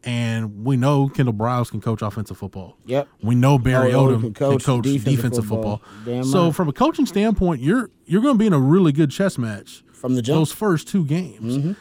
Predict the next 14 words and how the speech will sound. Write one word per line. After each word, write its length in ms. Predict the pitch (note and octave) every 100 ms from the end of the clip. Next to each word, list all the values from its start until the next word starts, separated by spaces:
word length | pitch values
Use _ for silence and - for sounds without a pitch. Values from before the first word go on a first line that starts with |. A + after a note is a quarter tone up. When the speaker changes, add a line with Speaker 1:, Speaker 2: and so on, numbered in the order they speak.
| - _ _ _ -
Speaker 1:
And 180 | F3+ F3
I 80 |
still 300 | F3 - C4+
think, 340 | C4+ G#3+ F#3 C3+
and 140 | D3
I 60 | D#3
wor-, 220 | D#3+ F#3+
this 300 | C#3 D#3+ G3
is 60 | E3+
where 140 | C#3+
I'm 80 | C3
going 220 | C3 D3
with 120 | A2+ -
this. 320 | F#2+ -